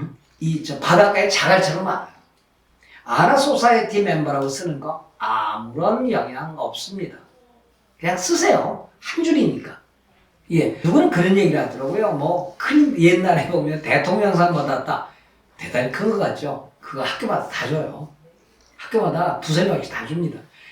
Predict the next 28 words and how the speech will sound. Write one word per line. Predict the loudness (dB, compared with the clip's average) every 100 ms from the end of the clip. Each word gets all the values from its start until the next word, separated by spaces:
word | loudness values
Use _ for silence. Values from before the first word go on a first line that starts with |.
| _
그러니까 | -2 0 2
미국 | 4 4 2
대통령상 | 0 4 6 6 6 4
받았다. | 2 0 -4 -4
그거 | -2 0 -2
기록 | -2 4 6
안 | 6 0 0
돼요. | 0 0 -4 -12 -18 _ _ _ -20 _ _ _ _ _
근데 | 2 4 6 6 6 4 -4 -4
그걸 | 2 4 6
가지고 | 4 4 0 -2
뭐, | -2 -8
자랑스럽게 | -8 0 6 8 8 6 0 -4 -4 -4
상장 | -2 -2 2 2 0
찍어가지고 | 0 2 4 2 2 2 2 -2 -12 -20 -8
우리는 | 0 4 4 4 2 2
뭐, | 4 4 2
뭐, | 0 2 4
뭐, | 4 4
뭐, | 0 -4 -8 -16 -12
뭐, | 0 0 2
대통령상 | 0 2 4 4 4 2 0
이렇게 | -2 -4
받았습니다. | -4 -2 -2 -4 -4 -6
프레지던트 | -4 -2 0 0 -2 -6 -12 -16
사인한 | -2 2 2 2 0
거 | -2
있죠? | -8 -10 -10 -12